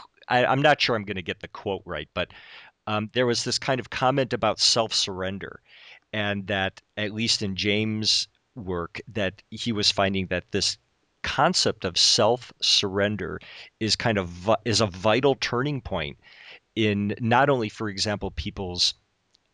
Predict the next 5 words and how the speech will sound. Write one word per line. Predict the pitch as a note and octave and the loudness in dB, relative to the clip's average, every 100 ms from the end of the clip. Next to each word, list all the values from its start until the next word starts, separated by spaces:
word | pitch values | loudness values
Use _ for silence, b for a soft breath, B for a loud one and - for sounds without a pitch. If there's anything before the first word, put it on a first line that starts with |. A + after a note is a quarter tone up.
| G2+ | -6
addictive | F2+ C#3 E3+ - A2+ | -2 0 0 0 0
lives, | F2 A#1+ - - - B A2+ | -2 -6 -4 -2 -2 B -6
but | G2+ G#2 - _ _ - | 0 0 -2 _ _ -8
people's | - A2+ G#2 F#2 | -4 0 0 0
lives | F#2 F#2+ F#2 F2+ | -2 -2 0 -2